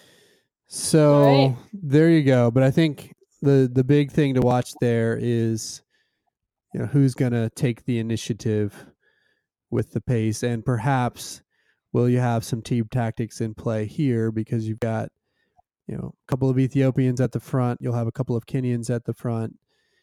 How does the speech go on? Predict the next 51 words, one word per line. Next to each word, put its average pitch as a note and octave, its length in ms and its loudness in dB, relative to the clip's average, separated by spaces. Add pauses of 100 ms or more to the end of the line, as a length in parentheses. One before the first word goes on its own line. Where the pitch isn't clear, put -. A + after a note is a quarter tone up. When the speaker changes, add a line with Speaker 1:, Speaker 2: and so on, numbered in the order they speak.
(280)
Speaker 1:
I A#2 60 -12
mean, A#2+ 120 -4
even, C3 520 2
even C3 400 -2
the C3 80 0
Oregon, D3 460 0
uh, C3+ 180 0
sorry, A#2+ 280 0
the, A2+ 340 -2 (400)
the A#2+ 300 -2
U C#3+ 140 2
S C3+ 140 0
Army D3+ 240 2
group A#2+ 300 2 (180)
has B2 240 -4
two B2+ 240 0
athletes A2+ 380 -4
in A#2 100 -4
this A2+ 180 -8
race A2+ 300 -4
with A2+ 120 -4
Stanley A#2 360 -8
Kabene A2+ 560 -4
and G#2+ 140 -10 (100)
Hillary A2+ 240 -2
Bohr. A2+ 400 -2 (420)
Kabene A#2+ 380 -2
could A2+ 280 -4
theoretically A#2 580 -2
go A#2 160 0
to A2 100 -6
do A#2 160 -2
some A2 220 -8
work A2 220 -6
at A2 100 -6
the - 80 -20
front A2 300 -8
to A2+ 80 -10
help G#2+ 220 -6
Bohr A2 220 -4
out A2 220 -6
if A2+ 120 -10
that's A2+ 240 -8
something A2 280 -8
that G#2+ 180 -8
they A2 180 -8
thought A2 200 -6
would A2 120 -6
be A2 80 -6
helpful. A2+ 360 -4
So, A2+ 320 -4